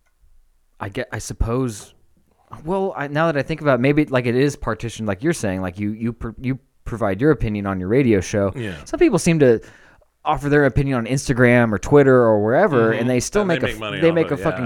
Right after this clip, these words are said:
Speaker 2: yeah.
Speaker 1: money off
Speaker 2: I can
Speaker 1: that.
Speaker 2: see that.
Speaker 1: But, but maybe, I don't know that they have their own,
Speaker 2: Platform.
Speaker 1: uh, platform that they
Speaker 2: Yeah.
Speaker 1: actually have their voice physically being heard. 'Cause a lot of times, the pr-, my problem with the internet, and I've bitched about this before, it's a lot of a-, uh,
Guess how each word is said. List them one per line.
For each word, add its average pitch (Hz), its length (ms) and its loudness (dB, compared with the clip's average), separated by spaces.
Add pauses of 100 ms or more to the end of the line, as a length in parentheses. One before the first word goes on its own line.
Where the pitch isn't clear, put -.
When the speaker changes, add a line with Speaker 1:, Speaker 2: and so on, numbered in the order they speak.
(160)
Speaker 2:
yeah. - 200 -20
Speaker 1:
money 202 300 -2
off 117 140 -2
Speaker 2:
I 165 40 -2
can 160 80 0
Speaker 1:
that. 107 120 0
Speaker 2:
see 82 120 -12
that. 73 200 -14
Speaker 1:
But, 135 240 -2
but 135 100 -2
maybe, 160 420 0
I 117 100 -2
don't 123 140 -4
know 113 120 0
that 107 160 -2
they 107 180 -2
have 104 260 -4
their 104 160 -6
own, 98 260 -6 (380)
Speaker 2:
Platform. 104 420 -8
Speaker 1:
uh, 98 60 -6
platform 104 520 -6
that 95 240 -6
they 95 160 -2
Speaker 2:
Yeah. 95 100 0
Speaker 1:
actually 98 260 -4
have 95 120 -6
their 90 140 -6 (120)
voice 107 240 -6
physically 95 440 -10
being 78 260 -10
heard. 98 320 -8 (680)
'Cause 165 120 -2
a 165 60 4
lot 190 180 4
of 185 60 0
times, 117 400 -2 (100)
the 135 180 -6
pr-, 147 140 -2
my 135 140 2
problem 123 260 0
with 104 120 -2
the 101 80 -8
internet, 104 320 -2
and 95 100 -8
I've 98 120 -8
bitched 104 220 -6
about 98 200 -6
this 90 120 -12
before, 131 380 -4
it's 87 100 -6
a 170 60 -6
lot 110 200 -4
of - 80 -8
a-, 110 260 -8
uh, 113 100 -4